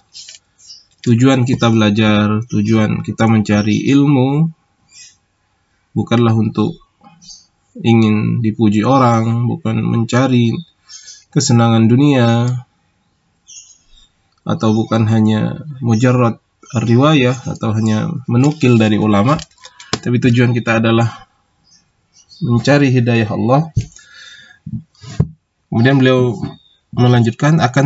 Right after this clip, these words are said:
tetapi kita juga harus tahu bahwasanya hidayah itu mempunyai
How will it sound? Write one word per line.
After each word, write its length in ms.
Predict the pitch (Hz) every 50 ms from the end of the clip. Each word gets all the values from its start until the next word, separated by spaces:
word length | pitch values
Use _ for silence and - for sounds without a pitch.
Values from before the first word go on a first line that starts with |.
| 143 143
tetapi 540 | - 139 127 123 - 180 196 226 262 - - - _ _ -
kita 240 | - 127 123 156 160
juga 320 | 156 135 120 120 123 104
harus 320 | 113 117 120 127 123 - -
tahu 320 | 175 175 151 123 123 - - _ _ _ _ _ _ _ _ _ _ _ _ _ _ _ _ _ _ _ _ _ _ _ -
bahwasanya 760 | 135 123 117 117 113 - 147 160 170 170 151 143 156 185 208 - _ _ _ _ - - - - - - - - _ -
hidayah 520 | - 123 123 120 127 117 117 117 117 113
itu 340 | 110 104 90 98 107 110 120 156 165 160 - _ - _ _ _ _ _ _ _ _ _ _ _ _ _ _ _ _ _ _ _ _ _ - - _ _ _ _ _ _ - - - _ _ _ _ _ _ _ _ _ _ _ _ _ _ _ _ _ _ _ _ _ - - _ _ _ _ _ _ _ _ _ _ _ _ _ _ _ _ _ _ _ -
mempunyai 840 | 151 131 120 123 135 127 123 123 123 120 127 143 160 170 185 190